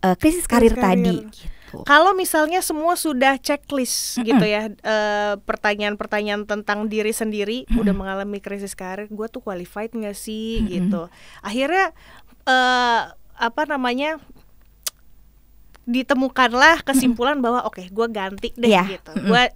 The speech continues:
Speaker 2: career shifting deh,"
Speaker 1: Iya.
Speaker 2: gitu. Itu kan sebuah keputusan besar.
Speaker 1: Betul.
Speaker 2: Apa saja yang harus dipertimbangkan ketika,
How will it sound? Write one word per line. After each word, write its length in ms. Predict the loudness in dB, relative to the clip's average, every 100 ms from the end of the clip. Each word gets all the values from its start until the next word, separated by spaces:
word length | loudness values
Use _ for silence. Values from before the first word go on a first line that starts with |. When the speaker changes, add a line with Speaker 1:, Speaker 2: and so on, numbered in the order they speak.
| -10 -8
Speaker 2:
career 320 | -6 -4 -4
shifting 560 | -6 -6 -6 -4 -2
deh," 160 | 0 4
Speaker 1:
Iya. 160 | 4 2
Speaker 2:
gitu. 100 | 0 -16 -10 -4
Itu 120 | 0
kan 100 | 0
sebuah 320 | 0 0 0
keputusan 480 | -2 -8 -6 -4 -2 -2
besar. 400 | -4 -6 -6 -2
Speaker 1:
Betul. 400 | 2 6 6 6
Speaker 2:
Apa 240 | 2 2
saja 320 | 0 0 2
yang 160 | 2 0
harus 160 | -6 -6
dipertimbangkan 720 | -8 -6 -4 -4 -2 -2 -2
ketika, 400 | -4 -2 -2